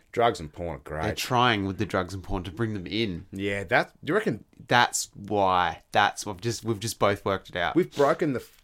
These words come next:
Speaker 1: we've figured it out.
Speaker 2: We've just, we've just
Speaker 1: Guess
Speaker 2: figured out
Speaker 1: what?
Speaker 2: the Matrix.
Speaker 1: Queensland doesn't need to legalise weed yet
Speaker 2: No.
Speaker 1: because everyone wants to be there.
Speaker 2: Yeah.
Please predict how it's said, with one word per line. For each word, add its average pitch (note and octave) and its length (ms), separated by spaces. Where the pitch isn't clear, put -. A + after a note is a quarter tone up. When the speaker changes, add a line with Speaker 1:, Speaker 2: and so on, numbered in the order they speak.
Speaker 1:
we've D3 160
figured D3+ 320
it A#2 80
out. C#3 240
Speaker 2:
We've F#2+ 80
just, A2+ 300
we've A2 160
just A#2 260
Speaker 1:
Guess F#3 160
Speaker 2:
figured A2+ 160
out G3+ 60
Speaker 1:
what? D#3+ 100
Speaker 2:
the - 60
Matrix. G2+ 200
Speaker 1:
Queensland E3+ 460
doesn't C3+ 220
need C#3 180
to D3+ 60
legalise A2+ 500
weed F#2 260
yet F#2+ 300
Speaker 2:
No. A#2+ 80
Speaker 1:
because B2 460
everyone A2+ 400
wants G#2+ 160
to F#2 80
be G2+ 180
there. D#2+ 220
Speaker 2:
Yeah. D#3+ 240